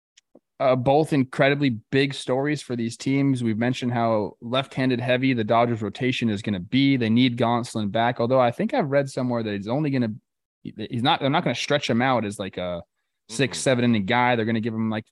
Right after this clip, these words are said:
Speaker 1: four and piggyback him maybe with a Heaney or something like that. So I'm gonna
Speaker 2: Yep.
Speaker 1: say Glasnow coming back for the Rays, um, is the bigger story. And I, and I think he's along the same lines. I don't think he's gonna go out there and throw you seven innings, okay? Like, he's probably gonna have to piggyback with one of the other guys, but this gives now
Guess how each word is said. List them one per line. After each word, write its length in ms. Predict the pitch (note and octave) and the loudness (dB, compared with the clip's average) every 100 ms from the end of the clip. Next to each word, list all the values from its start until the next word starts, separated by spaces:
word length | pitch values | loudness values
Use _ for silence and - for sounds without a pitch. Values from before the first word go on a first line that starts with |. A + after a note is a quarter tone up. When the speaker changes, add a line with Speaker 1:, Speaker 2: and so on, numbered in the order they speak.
| _ | _
Speaker 1:
four 460 | - A#2+ A#2+ A#2+ | -2 0 4 4
and 140 | A#2 A2 | 2 0
piggyback 560 | B2 A#2 G#2+ G#2+ G#2 | -4 -4 -4 -4 -4
him 100 | A2 | -2
maybe 180 | G#2+ A2 | -2 -2
with 120 | A2+ | -2
a 60 | G#2+ | -4
Heaney 440 | - A#2+ A2+ A2 | 0 2 2 0
or 60 | G2+ | -2
something 340 | - G#2+ G2 | -4 -6 -4
like 180 | G2 F#2+ | -8 -8
that. 220 | G2+ F2+ - - _ | -8 -8 -8 -20 _
So 160 | - D#3 | 0 2
I'm 100 | F#3+ | 4
gonna 120 | C4 | 2
Speaker 2:
Yep. 100 | G#3 | 2
Speaker 1:
say 260 | F3+ D#3+ A#2+ | 2 2 0
Glasnow 680 | C3 C3+ D3 D3 D3 C3 - | -2 -2 -2 -4 -4 -4 -2
coming 420 | C3 B2+ A2 A2 | 0 0 0 -2
back 380 | B2 B2+ B2 - - | 0 2 0 -4 -10
for 140 | B2 | -4
the 100 | A2 | -2
Rays, 560 | G#2+ A#2 A#2 B2 A#2 - _ _ _ _ _ - | 0 2 2 2 0 -8 _ _ _ _ _ -2
um, 460 | A#2 A2+ A2 G#2 - _ - | 0 2 0 -2 -8 _ 0
is 200 | G#3 F#3 | 4 4
the 80 | E3 | 2
bigger 240 | C3 A2 | 2 0
story. 320 | A2 A#2+ A2 | -2 -2 0
And 100 | B2 | 0
I, 60 | A#2+ | -2
and 240 | - C#3 | -4 -2
I 100 | C3 | 0
think 320 | C3 D#3 C#3 - _ - | 0 0 -2 -6 _ -16
he's 360 | C#3 C#3 D3+ C#3 | -4 0 2 2
along 400 | C3+ C3 C3+ C3+ | 0 2 2 2
the 80 | B2 | -2
same 320 | C#3 B2+ A#2 | -2 -2 0
lines. 280 | C3+ C3 A2+ | 0 0 -2
I 80 | |
don't 160 | A#2 B2+ | -4 -6
think 120 | B2 | -4
he's 100 | B2 | -4
gonna 140 | A#2+ A2 | -2 -2
go 120 | B2 | -2
out 180 | C3 B2 | -2 -2
there 100 | G#2+ | -6
and 100 | A2+ | -4
throw 80 | |
you 80 | A2+ | -4
seven 340 | G#2+ C3 A2+ A#2 | -4 -2 0 0
innings, 380 | E3 - - | 0 -2 -10
okay? 300 | - - B2+ | -10 -2 0
Like, 200 | C3 G#2+ | 0 -2
he's 140 | A#2 A2 | -4 -4
probably 360 | - B2+ C3 | 0 0 2
gonna 140 | B2+ B2 | 2 2
have 220 | A#2+ A#2 | 0 0
to 180 | B2+ A#2+ | -2 -2
piggyback 600 | - A#2+ A#2 A#2 A#2 B2 | -2 -2 -2 -2 -2 -4
with 100 | G#2 | -6
one 140 | A2+ A#2+ | -4 -2
of 40 | |
the 80 | A2+ | -2
other 140 | A2+ | -4
guys, 380 | G#2+ G#2 G#2+ A2+ | -4 -4 -4 -6
but 200 | - A#2 | -4 -2
this 160 | C#3+ - | -4 -4
gives 480 | - C3+ C3 B2 | 0 0 0 -2
now 460 | B2 A#2 A#2 A2+ | -2 0 0 -2